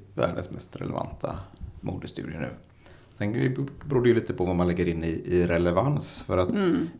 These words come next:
Speaker 1: eh, för att vara riktigt relevant så behöver man ju nå ut till en stor publik, kan jag tänka. Eller
Speaker 2: Mm,
Speaker 1: liksom nå
Speaker 2: mm,
Speaker 1: ut
Speaker 2: mm.
Speaker 1: till, eller inte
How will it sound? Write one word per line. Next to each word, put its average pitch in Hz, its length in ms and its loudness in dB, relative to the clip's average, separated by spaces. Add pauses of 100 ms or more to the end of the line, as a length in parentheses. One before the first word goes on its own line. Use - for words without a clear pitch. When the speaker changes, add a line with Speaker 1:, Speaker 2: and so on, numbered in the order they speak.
Speaker 1:
eh, 87 440 4
för - 140 -2
att 87 180 2
vara 101 100 4
riktigt 120 280 0
relevant 135 420 6
så 90 100 -2
behöver 85 320 2
man 82 160 -2
ju - 440 -2 (260)
nå 92 200 4
ut 143 280 2
till 92 380 0 (1000)
en - 80 -6
stor 82 300 -4 (500)
publik, - 480 -2 (920)
kan - 100 -4
jag 87 60 -2
tänka. 85 200 -4
Eller 76 100 4
Speaker 2:
Mm, - 80 4
Speaker 1:
liksom 90 180 0
nå 90 60 6
Speaker 2:
mm, 92 140 8
Speaker 1:
ut 98 60 0
Speaker 2:
mm. 226 180 6
Speaker 1:
till, 92 200 4
eller 85 340 4
inte 85 120 -2